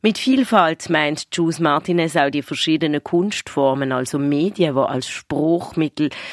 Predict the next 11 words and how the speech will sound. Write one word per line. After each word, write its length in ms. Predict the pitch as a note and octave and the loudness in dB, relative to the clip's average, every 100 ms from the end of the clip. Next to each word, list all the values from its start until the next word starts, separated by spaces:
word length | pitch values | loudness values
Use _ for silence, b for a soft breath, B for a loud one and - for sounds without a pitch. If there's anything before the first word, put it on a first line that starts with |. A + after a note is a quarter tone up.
| B | B
für 160 | - F3 | -6 -4
die 140 | D3 | -2
künstlerische 680 | C#3+ - F3+ - F3+ E3+ D#3+ | -4 0 0 0 0 0 2
Auseinandersetzung 1000 | D#3+ D#3+ D#3+ D#3+ F3+ F#3 - D3 - C#3+ | 2 2 2 2 2 -2 0 -2 -2 -6
von 160 | - C3 | -4 -4
diesen 140 | C3 | -2
jungen 400 | C3+ C3 C3+ C#3 | -2 -2 0 0
Menschen 300 | C3 B2+ C3+ D3 | 0 -2 -4 -2
ausgewählt 560 | F3 - D3 C3+ C3 | -2 -2 -2 0 0
worden 300 | C#3 C3+ D3 | 0 0 0
sind. 360 | C#3 C#3 B2 A#2+ | -2 -2 -2 -6